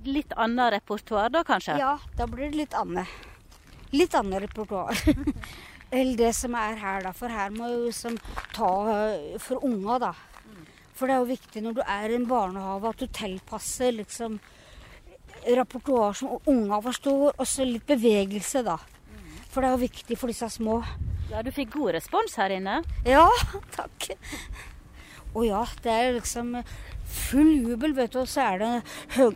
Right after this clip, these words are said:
Speaker 2: vekkas høydepunkt. For
Speaker 1: Ja, du
Speaker 2: dem
Speaker 1: er her
Speaker 2: litt
Speaker 1: hver
Speaker 2: sånn.
Speaker 1: eneste torsdag?
Speaker 2: Ja, det er jeg.
Speaker 1: Hele året
Speaker 2: Så
Speaker 1: rundt?
Speaker 2: Ja, så å si.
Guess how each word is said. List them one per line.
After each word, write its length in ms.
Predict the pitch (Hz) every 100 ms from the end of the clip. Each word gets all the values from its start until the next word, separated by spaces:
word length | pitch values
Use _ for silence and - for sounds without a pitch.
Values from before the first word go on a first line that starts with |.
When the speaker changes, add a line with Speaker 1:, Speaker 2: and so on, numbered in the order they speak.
| -
Speaker 2:
vekkas 580 | 240 262 - - 240 -
høydepunkt. 760 | 311 233 180 294 349 427 - - - - - - - - - -
For 120 | - 311
Speaker 1:
Ja, 20 |
du 60 |
Speaker 2:
dem 140 | 262 392
Speaker 1:
er 80 | 359
her 140 | 330
Speaker 2:
litt 80 | 277
Speaker 1:
hver 220 | 320 302 233
Speaker 2:
sånn. 80 |
Speaker 1:
eneste 600 | 254 247 254 359 - 214 214 214
torsdag? 480 | 247 - 240 381 - - -
Speaker 2:
Ja, 240 | - 226 359 - - - - - - - - - - - - - -
det 160 | 285
er 160 | 320 240
jeg. 220 | 277 302 - - -
Speaker 1:
Hele 340 | - 277 330 285
året 180 | 269
Speaker 2:
Så 60 | 294
Speaker 1:
rundt? 300 | 254 311 - - - - - - - -
Speaker 2:
Ja, 160 | 403 269
så 220 | - 370
å 20 | 403
si. 160 | 359